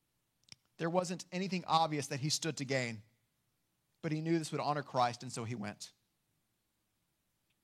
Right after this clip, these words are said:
And no doubt, as we think about the courage and the conviction of Joseph, it should push us to consider our own hearts, shouldn't it?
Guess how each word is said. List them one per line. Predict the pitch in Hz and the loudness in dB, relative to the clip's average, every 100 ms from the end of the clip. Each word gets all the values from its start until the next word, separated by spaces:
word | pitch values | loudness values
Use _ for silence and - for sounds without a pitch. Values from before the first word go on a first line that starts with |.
| - | -10
And | 151 | -2
no | 160 | 2
doubt, | 151 156 | 4 4
as | 143 | 2
we | 147 | -4
think | 190 170 | -4 2
about | 170 | 2
the | 139 | 2
courage | 131 165 170 170 147 | -2 0 2 0 -2
and | 139 | -6
the | |
conviction | 131 147 160 - 165 | -4 -2 -2 -4 -6
of | 143 113 _ _ _ | -6 -8 _ _ _
Joseph, | - 160 147 - 151 - - - | -4 0 0 -2 -8 -10 -20 -16
it | 147 | -10
should | - - 233 160 | -6 -2 -2 -2
push | - 196 - | -4 -2 -2
us | 160 | -4
to | 165 | -6
consider | 147 - 156 | -8 -4 0
our | 139 | 0
own | 151 143 | 0 0
hearts, | 147 160 - | 0 0 -2
shouldn't | 160 160 | -10 -10
it? | 185 | -12